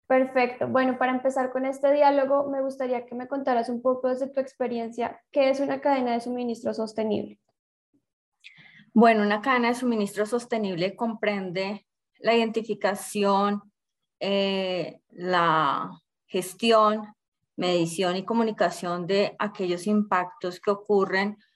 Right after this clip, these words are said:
Speaker 2: o que pueden ocurrir en las actividades llevadas a cabo por entidades upstream o aguas arriba de una organización. Eso es como lo que entendemos por cadenas de suministro sostenibles.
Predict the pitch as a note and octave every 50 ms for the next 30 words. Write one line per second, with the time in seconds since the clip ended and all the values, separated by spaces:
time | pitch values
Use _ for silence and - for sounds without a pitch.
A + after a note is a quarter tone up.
0 | _ _ _ - E3+ - G3 E3+ - A#3 A#3+ B3 B3 A#3 A3 G#3 G3 - - F#3+
1 | F#3 G3+ F3+ F#3+ F#3 G3 F#3+ - - _ _ _ - - G3+ G3+ G3+ G3+ G#3 G3
2 | F#3+ - - G3 F3 D#3+ D#3+ E3 E3 G3 G3+ F3+ E3 E3+ - - G#3 G#3+ - F#3+
3 | E3+ E3+ F#3 F#3+ G3 G3 - _ _ _ _ _ _ _ - A3 A3 G#3+ G3+ G#3+
4 | - G3+ G#3 G3 G3 - G3 F#3 F#3 F#3 F3+ F3+ G3 F#3+ G3 G3+ G#3 G#3 A3 -
5 | - _ _ - F#3+ G#3 G#3 G#3 - - - _ - G#3+ A3 A3 A#3 C#4 C4+ -
6 | - _ _ _ _ G#3 G3+ F#3+ - - - F#3 F3 F3+ F3+ F#3+ - F#3 F#3 F#3+
7 | F3+ F3 F3+ F#3+ G3 - G3 F#3 E3 - - F#3 F3+ E3+ E3+ E3+ E3+ E3+ E3 E3+
8 | E3 E3 E3 C3+ - - - - - F3+ - - _ _ _ _ _ _ _ _
9 | _ _ _ _ _ _ _ _ _ _ _ - F3+ G3 - - F3+ F3+ - -
10 | _ - - - F#3+ G3 G3 F#3+ F#3 F#3+ F#3+ - F#3+ F3 F3 F3 - - _ _
11 | _ _ _ _ _ _ _ - F#3+ F#3 D#3+ E3 G3 G3 F#3+ F#3+ F3 F#3+ G3 G3
12 | G3 F#3 F#3+ G3 - - F#3+ F#3 F3+ F#3 - F#3 F3 F#3 F#3 F#3 F3+ F3+ F#3+ G3
13 | - G3 F3+ F3+ F3 E3+ - E3+ E3+ - F#3 F3+ F#3 - F#3 F3+ F3+ E3+ E3 E3
14 | - E3+ E3 - -